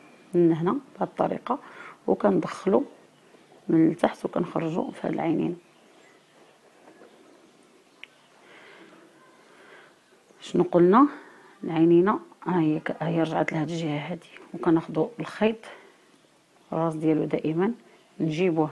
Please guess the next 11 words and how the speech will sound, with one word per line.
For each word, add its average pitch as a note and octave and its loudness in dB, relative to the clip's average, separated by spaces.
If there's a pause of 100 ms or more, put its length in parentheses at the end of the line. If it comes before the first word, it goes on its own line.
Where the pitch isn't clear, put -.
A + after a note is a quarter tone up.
(360)
من D#3+ -2
فوق - -8
هذا D#3+ -2 (580)
وندخلوه D#3+ 0 (500)
من F#3+ 0
هنا E3 -2 (680)
ونخرجوه D#3+ -4
في - -10
هاد E3+ -2
العينينه. D#3+ 0 (3500)
عاوتاني D3+ -2